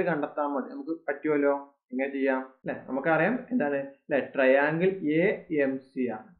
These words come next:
അല്ലേ? അപ്പൊ angle, ഈ angle എങ്ങനെ പറയാം? എ സി എ എം ആണ്. അപ്പൊ angle സി എ എം equal എത്രയാണ്? fifty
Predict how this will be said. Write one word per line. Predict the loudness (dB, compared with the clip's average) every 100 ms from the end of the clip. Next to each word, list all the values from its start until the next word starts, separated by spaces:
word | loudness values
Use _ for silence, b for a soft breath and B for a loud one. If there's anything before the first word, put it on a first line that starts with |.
| _
അല്ലേ? | -6 -6
അപ്പൊ | -6 -8 -8 -6 -2
angle, | 0 2 2 2 2
ഈ | 4 4
angle | 4 4
എങ്ങനെ | 4
പറയാം? | 2 -2 -8 _ _ -4 0 2
എ | 0 -4 -4
സി | 2 4 4 2 -6 _ 0 4 4
എ | 2 0 -2
എം | -2 -4
ആണ്. | -6
അപ്പൊ | -6 -6 -4
angle | -4 -4 2 4 2 -4 _ _ _
സി | 0 2 2 0 0 4
എ | 6 6 4 2
എം | -2 -4 -2
equal | -4 -2 0 0
എത്രയാണ്? | 0 -2 -4 -6
fifty | -8 -8 -10 -4